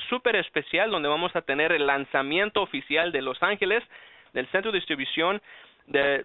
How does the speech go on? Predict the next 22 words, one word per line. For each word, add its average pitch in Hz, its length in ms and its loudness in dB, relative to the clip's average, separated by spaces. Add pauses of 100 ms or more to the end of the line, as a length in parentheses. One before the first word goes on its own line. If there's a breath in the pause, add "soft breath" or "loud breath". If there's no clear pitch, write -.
lo-, 160 240 2
no-, 165 160 2
los 180 160 2
nuevos 226 260 2
productos, 208 520 0
la 139 100 2
línea 175 320 0
de 165 120 0
productos 156 520 -4
nuevos 156 420 -2 (180)
Sport, 170 600 -2
que 135 120 -6
viene 143 240 -4
con 135 200 -10
el 120 140 -10
producto 135 460 -6
de 131 80 -4
proteína, 175 800 -2
el 127 100 -4
Sports - 520 -4
Pack, 175 320 2
tenemos 147 400 -6